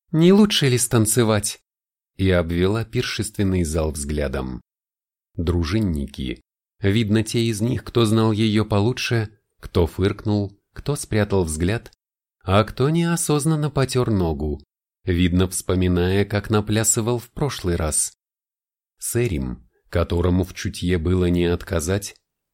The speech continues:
тоже сразу поднял руки. «Нет, нет, на меня и не смотри, красавица! Плясун из меня негодный! А вот сыграть я могу!» И он достал флейту. Улыбка у Зиты сделалась озорной.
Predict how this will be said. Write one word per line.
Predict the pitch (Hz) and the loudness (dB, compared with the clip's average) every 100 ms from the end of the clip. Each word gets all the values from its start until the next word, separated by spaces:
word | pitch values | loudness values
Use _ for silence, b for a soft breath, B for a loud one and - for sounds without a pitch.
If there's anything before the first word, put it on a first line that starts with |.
| - | -2
тоже | 165 104 92 | 0 0 -2
сразу | - 113 107 | -2 -2 -2
поднял | 110 - 104 120 127 | -2 -2 0 0 0
руки. | 107 - 80 69 - _ _ _ _ _ - | -2 -4 -6 -8 -10 _ _ _ _ _ -2
«Нет, | 101 143 135 - | 2 4 2 0
нет, | 165 151 80 - _ _ _ | 2 2 2 -4 _ _ _
на | 143 143 | 0 2
меня | 147 139 127 135 | 4 2 2 2
и | |
не | 143 139 | 2 2
смотри, | 170 143 123 139 | 2 2 2 0
красавица! | 160 147 - 113 90 - 85 69 - _ _ _ - | 0 0 2 2 2 -2 -2 -4 -10 _ _ _ 0
Плясун | 196 135 - 147 | 2 2 2 2
из | 143 131 | 2 2
меня | 143 139 | 2 2
негодный! | 139 139 151 107 85 67 - _ _ _ _ | 2 2 2 2 0 -2 -8 _ _ _ _
А | 80 82 | -4 0
вот | 98 110 | 2 2
сыграть | - 160 139 127 135 | 2 2 4 4 2
я | 156 | 0
могу!» | 175 170 95 95 - _ _ _ _ | 2 2 2 0 -4 _ _ _ _
И | - 127 | -4 -2
он | 151 127 | -2 -2
достал | 107 - 95 85 | -4 -4 -4 -4
флейту. | - 73 71 69 62 - _ _ _ _ _ _ - | -4 -4 -4 -6 -8 -10 _ _ _ _ _ _ -2
Улыбка | 95 92 92 - 98 92 | 0 2 2 -2 -6 -2
у | 101 | 0
Зиты | 104 135 135 | 0 -4 -4
сделалась | 110 107 139 120 107 98 - | -4 -4 -4 -2 0 -2 -2
озорной. | 101 82 87 82 78 71 64 | -2 -2 -2 -2 -4 -4 -8